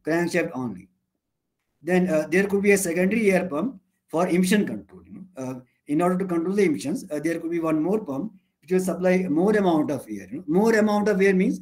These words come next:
how we, uh, uh, possibly could make the mixture leaner or how we could, uh, convert the gases to safer gases. Then, uh, for, um, uh, things like, uh, power steering also, you know, uh, you know, we could be having, you know, uh, those devices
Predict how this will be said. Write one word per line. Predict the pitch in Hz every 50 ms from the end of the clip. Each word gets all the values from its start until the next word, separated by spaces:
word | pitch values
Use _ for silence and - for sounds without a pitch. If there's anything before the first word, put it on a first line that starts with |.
| - -
how | 160 165 175
we, | 185 185 190 180 185 - - - _ _ -
uh, | 160 165 160 156 156 151
uh, | 147 147
possibly | 147 147 147 170 185 202 196 196 196 196 196
could | 180 180 175 156 156
make | 160 170 175 170
the | 180 170
mixture | 170 165 156 - 170 165 156 - -
leaner | 127 135 151 185 190 156 147 - - - _
or | - 139 151 151 151 -
how | 156 175
we | 185 185 185
could, | 185 175 165 165 165 - _ _ _ _ _ _
uh, | 135 147 151 147
convert | - 156 151 156 175 196 202 208
the | 202 185
gases | 156 143 135 147 185 190
to | 185 180 185 185 185
safer | - 180 185 180 180 143
gases. | 104 98 - - - - - _ _ _ _ _ _ _ _ _ _ _ _ _ _ _ _ _ _ _ _ _ _ _ _ _ _ _ _ _ _ _ _ _ _ _ _
Then, | 147 170 175 180 185 180
uh, | 180 -
for, | - 196 190 190 - 160
um, | 156 147 151 - 143
uh, | 147
things | 143 190 202 202 190
like, | 208 208 196 202 165
uh, | 151
power | 165 165 170 196 233 247
steering | - - 202 175 156 139 120 101
also, | 95 - - - 92
you | 113 165
know, | 247 - - _ _ _
uh, | 147 139 143 143 131
you | 127 131 127 123
know, | 135 165 - -
we | 143 135 151 170 180
could | 180 185 180
be | 185 185 160
having, | 151 151 151 160 151
you | 139
know, | 135 160 - - - - _
uh, | 127 127 139 117 127
those | 139 127 123 127 139 123 123 165 196 226 208
devices | 156 151 135 131 127 123 - 170 240 -